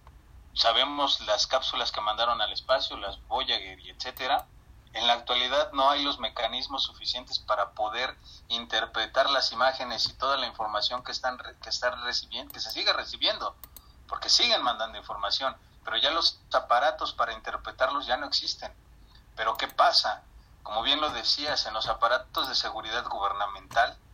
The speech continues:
y en algunos del sector privado, no cuentan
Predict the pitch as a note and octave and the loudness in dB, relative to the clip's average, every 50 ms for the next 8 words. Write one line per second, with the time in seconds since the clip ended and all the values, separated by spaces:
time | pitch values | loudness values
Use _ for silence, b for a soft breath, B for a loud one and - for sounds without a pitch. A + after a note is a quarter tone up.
0 | - - - - - - - - - - - - - - - G#2+ G#2+ G2+ G#2 - | -20 -18 -14 -14 -14 -14 -16 -20 -20 -18 -6 -4 -2 0 2 4 4 4 4 4
1 | - - G#3+ - - - G#2+ G#2+ G#2 - - - - A2+ A2 A2 A2 - A#2 A2 | 2 0 2 2 0 0 0 -2 -2 -2 -2 -2 -2 -2 0 0 -2 -4 -4 -2
2 | G2+ G2+ G2+ G#2 G#2 A2 A#2+ - - - - - - - - - - - - - | 2 2 2 2 2 -2 -4 -2 -2 -4 -4 -4 -12 -10 -4 -2 -2 0 0 -2
3 | - - - - - - - - - - - - - - - C3+ C#3+ D3 - - | -2 -2 -2 -4 -4 -6 -6 -8 -10 -12 -12 -14 -18 -10 2 2 2 2 4 4
4 | - - - - - - F3+ F#3 F3 - | 4 4 4 2 4 6 6 6 4 0